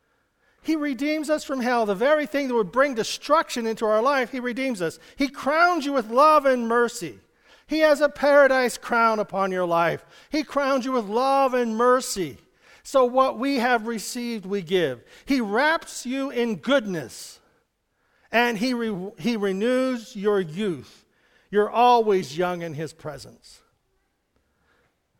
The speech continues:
Bob, say amen. He's, we're always young. <laughs> We're always young in his presence. And so we have, so how does this, it all comes together?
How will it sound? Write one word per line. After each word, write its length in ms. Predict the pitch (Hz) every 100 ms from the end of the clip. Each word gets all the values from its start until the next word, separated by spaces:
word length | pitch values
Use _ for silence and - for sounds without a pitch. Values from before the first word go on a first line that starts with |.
| _ _ -
Bob, 500 | 190 196 226 254 165
say 360 | - 220 220
amen. 460 | 220 226 190 143 92 _ _ _ _ _
He's, 180 | 196 233
we're 160 | 240 254
always 400 | 277 277 254 185
young. 240 | 196 156 - - 190 - 214 - 190
<laughs> 600 | 156 - - - 156 -
We're 160 | 240 240
always 640 | 277 302 277 262 220 214
young 260 | 226 214 202
in 100 | 180
his 200 | 185 -
presence. 680 | 185 165 139 135 _ _ _ _ - -
And 160 | 262
so 200 | 285 262
we 140 | 247 233
have, 360 | 247 247 -
so 180 | - 208
how 220 | 165 208
does 180 | 226 185
this, 200 | 214 220
it 140 | 202
all 240 | 185 185 196
comes 280 | 202 190 -
together? 560 | 185 202 202 214 190